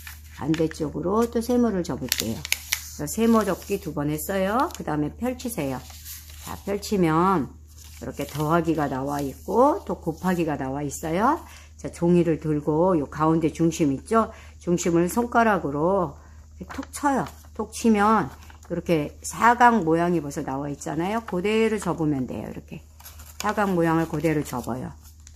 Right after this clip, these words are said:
예, 그대로 접으면 얘를 이제 사각 주머니 접기라고 해요. 그래서 이번에는 여기 요 벌어졌잖아요. 이렇게 반을 한번 일단 접어주세요. 한 장만. 이제 가방,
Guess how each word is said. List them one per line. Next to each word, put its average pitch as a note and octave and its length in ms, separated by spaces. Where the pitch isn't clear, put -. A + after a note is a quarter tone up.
예, D3+ 80
그대로 D#3+ 400
접으면 D#3 680
얘를 D#3+ 680
이제 C#3+ 100
사각 G#3+ 560
주머니 F3+ 360
접기라고 D3 580
해요. G3 600
그래서 - 160
이번에는 E3+ 840
여기 E3+ 180
요 D#3+ 120
벌어졌잖아요. D3+ 960
이렇게 B2 360
반을 D3+ 400
한번 D#3+ 300
일단 D3 320
접어주세요. C#3+ 600
한 E3+ 200
장만. F#3 640
이제 - 160
가방, F3 640